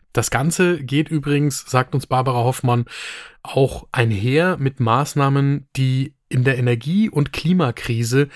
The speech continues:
sowieso ratsam sind, weil viele von den Maßnahmen, die die Luft reiner machen, auch damit zusammenhängen, dass der Energieverbrauch sinkt und die Klimabelastung durch Schadstoffe sinkt.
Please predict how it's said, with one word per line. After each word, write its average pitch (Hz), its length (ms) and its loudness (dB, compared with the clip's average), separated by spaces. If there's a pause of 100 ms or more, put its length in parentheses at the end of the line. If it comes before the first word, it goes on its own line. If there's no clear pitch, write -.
(240)
sowieso 131 800 0
ratsam 113 600 0
sind, 123 400 0
weil 117 160 2
viele 185 320 0
von 139 180 0
den 123 140 0
Maßnahmen, 120 540 0
die 117 160 -4
die 113 40 0
Luft 139 340 0 (100)
reiner 127 280 2
machen, 143 440 0 (420)
auch 151 220 2
damit 139 260 2
zusammenhängen, 117 800 0 (260)
dass - 160 -2
der - 140 -2
Energieverbrauch 117 880 0
sinkt 151 500 0
und 120 220 -4
die 123 80 -2
Klimabelastung 123 1000 0 (300)
durch 123 220 2
Schadstoffe 110 800 -2 (140)
sinkt. 110 680 -2